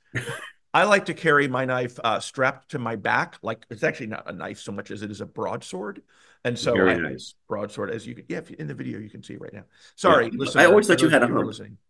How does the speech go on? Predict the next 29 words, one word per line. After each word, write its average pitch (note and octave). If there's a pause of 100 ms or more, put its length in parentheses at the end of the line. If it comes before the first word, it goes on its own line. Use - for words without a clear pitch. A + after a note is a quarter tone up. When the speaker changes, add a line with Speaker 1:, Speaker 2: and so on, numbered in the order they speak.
(240)
Speaker 1:
Yeah. F2 (560)
I G2+
just A#2+
thought A2+
you A2
had G2+
a F2
hump, F2+ (120)
but -
no, E2
it's -
okay. - (220)
Speaker 2:
<laughs> - (1200)
It's -
Speaker 1:
I A#2+
didn't F3
wanna F3+
say A3
anything. F#2+ (220)
Speaker 2:
<laughs> A#3+ (1000)
It's G#3+
awkward. - (160)
<laughs> -
I'm D3
very G3+
sensitive D#3
about -
my A#2
hump. -